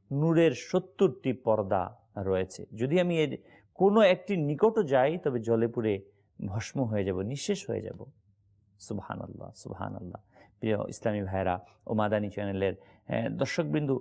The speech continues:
অতঃপর হুজুরে করিম সাল্লাল্লাহু আলাইহি ওয়াসাল্লাম সামনে অগ্রসর হলেন। অন্য কিতাবের মধ্যে এসেছে যে হুজুর সাল্লাল্লাহু আলাইহি ওয়াসাল্লাম জিবরাইল আমিন আলাইহিস সালাতু ওয়াস সালামকে জিজ্ঞাসা করলেন, আহ,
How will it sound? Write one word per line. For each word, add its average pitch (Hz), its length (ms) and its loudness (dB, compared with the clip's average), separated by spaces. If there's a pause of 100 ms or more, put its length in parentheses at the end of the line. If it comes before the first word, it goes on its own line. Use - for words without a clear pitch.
(240)
অতঃপর 120 360 -2
হুজুরে 113 300 0
করিম 113 380 0
সাল্লাল্লাহু 104 720 0
আলাইহি 101 380 -2
ওয়াসাল্লাম 123 560 0 (420)
সামনে 127 460 0
অগ্রসর 104 500 -2
হলেন। 95 340 -8 (120)
অন্য 123 160 -8
কিতাবের 127 300 0
মধ্যে 113 200 -2
এসেছে 113 320 -2
যে 107 180 0
হুজুর 107 200 0
সাল্লাল্লাহু 117 540 0
আলাইহি 113 240 -2
ওয়াসাল্লাম 131 440 -2 (420)
জিবরাইল 143 340 2
আমিন 147 240 0
আলাইহিস 135 300 -2
সালাতু 135 120 0
ওয়াস 135 140 -6
সালামকে 143 240 -4
জিজ্ঞাসা 127 400 -2
করলেন, 127 360 0
আহ, - 680 -4